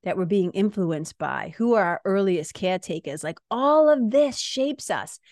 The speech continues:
And we'll talk a little bit more about that. Here's another thing I'd love to share. You've heard me say this. Um, Linda Ty said it in,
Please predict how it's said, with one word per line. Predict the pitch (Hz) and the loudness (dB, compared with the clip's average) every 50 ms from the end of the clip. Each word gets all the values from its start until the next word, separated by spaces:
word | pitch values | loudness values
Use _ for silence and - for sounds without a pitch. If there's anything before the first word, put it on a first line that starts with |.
| - - _ - | -20 -16 _ -2
And | 190 | 0
we'll | 196 196 208 | 2 2 2
talk | 202 - 202 202 - | 2 0 0 0 0
a | 190 | 0
little | 180 180 175 170 | 0 0 0 0
bit | 170 170 - | -2 -4 -2
more | 170 170 170 165 165 - - | -2 -2 -2 -2 -4 -4 -4
about | 160 160 151 139 - - | -4 -2 -2 -4 -4 -4
that. | 143 135 117 - - _ _ _ - - - - - _ _ | -4 -6 -6 -6 -10 _ _ _ -20 -20 -20 -20 -20 _ _
Here's | - 302 320 | 0 2 4
another | 294 262 247 233 240 240 | 4 4 4 4 4 2
thing | 233 202 185 | 2 0 -2
I'd | 180 185 | 0 0
love | 180 180 180 | -2 -2 -2
to | 180 180 | -4 -6
share. | - - 175 165 160 - | -4 -2 0 0 0 2
You've | 208 233 254 220 - | 2 2 2 0 0
heard | 226 233 294 302 262 | 2 2 4 4 6
me | 277 254 240 220 | 4 4 4 0
say | 196 - - 240 233 | 0 0 0 2 2
this. | 226 214 196 196 - - - | 4 2 2 0 0 -4 -4
Um, | 185 190 180 175 - _ _ - | -2 -2 -2 -2 -4 _ _ -6
Linda | - 202 240 311 330 339 302 240 | -2 2 2 4 4 2 0 -2
Ty | - - - 220 220 220 220 214 208 | -2 -2 0 2 2 4 2 2 0
said | - - - 190 180 | -2 -4 -2 -2 0
it | 185 170 - _ _ _ _ _ _ _ _ _ _ _ _ _ _ - - _ | -2 -2 -6 _ _ _ _ _ _ _ _ _ _ _ _ _ _ -20 -16 _
in, | - 214 202 196 190 | -2 0 0 0 0